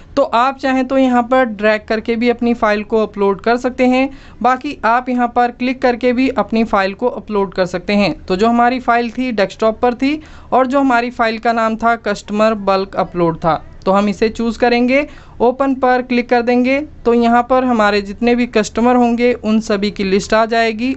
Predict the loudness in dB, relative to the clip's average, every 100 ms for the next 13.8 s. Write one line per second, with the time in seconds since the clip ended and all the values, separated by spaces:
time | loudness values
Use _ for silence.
0 | -2 0 0 -2 -4 -2 -2 0 0 2
1 | 2 2 0 0 0 0 0 0 0 2
2 | 2 2 2 0 -4 -6 -16 -10 0 0
3 | 2 2 2 0 -4 -2 0 0 -2 -2
4 | -2 0 -2 -2 -6 -10 -10 -4 -2 0
5 | 2 2 0 -2 0 0 0 0 -2 -2
6 | 0 0 0 -2 0 0 2 2 2 0
7 | -2 -6 -20 -20 -20 -20 -2 0 0 -6
8 | -2 -2 0 -4 -4 0 0 0 -2 -2
9 | -4 -6 -2 -2 0 -2 0 2 0 -2
10 | -4 -2 -2 0 2 2 0 -6 -20 -20
11 | -14 -2 0 2 0 -2 -2 0 0 0
12 | -4 -2 0 0 0 0 0 -2 -2 -2
13 | -2 -2 -2 0 0 -2 -4